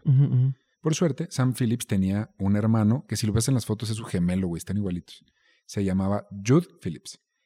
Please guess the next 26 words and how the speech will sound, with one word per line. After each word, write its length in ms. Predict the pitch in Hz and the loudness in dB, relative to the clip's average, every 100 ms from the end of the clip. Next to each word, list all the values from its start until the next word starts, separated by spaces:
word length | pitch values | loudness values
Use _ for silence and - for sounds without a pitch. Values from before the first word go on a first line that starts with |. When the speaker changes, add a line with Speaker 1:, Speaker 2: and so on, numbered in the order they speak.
| _ | _
Speaker 1:
Era 160 | 113 | -2
un 80 | 123 | 0
vendedor 400 | 120 113 98 107 | 2 2 0 0
de 80 | 123 | 0
autos 300 | 117 104 120 | 0 -2 -4
que 80 | 113 | -6
sabía 260 | 98 92 | -4 -4
cómo 240 | 92 101 104 | -2 -2 -4
pro-, 300 | 98 87 90 - | -4 -6 -6 -6
promocionar 480 | 98 92 87 87 87 | -4 -4 -2 -6 -6
cosas, 380 | 123 107 - - | -8 -8 -10 -8
música 400 | 95 87 90 90 | -6 -6 -6 -4
incluida. 440 | 90 - - - _ _ _ | -4 -4 -6 -8 _ _ _
Speaker 2:
Ujú. 220 | 135 127 - _ | 2 2 0 _
Speaker 1:
Convenció 440 | 113 110 110 139 | -2 0 0 0
a 40 | 147 | -2
Sam 240 | - 117 | -2 -2
de 100 | 113 | 0
llevarse 340 | 101 92 98 107 | -2 -2 -4 -6
al 80 | |
chico, 380 | 98 101 113 127 | -4 -6 -4 -6
Jerry 220 | 95 87 90 | -6 -6 -4
Lee, 140 | 101 | -4
a 60 | 104 | -4
Nueva 200 | 92 101 | -2 -2
York 280 | 110 127 | -2 -4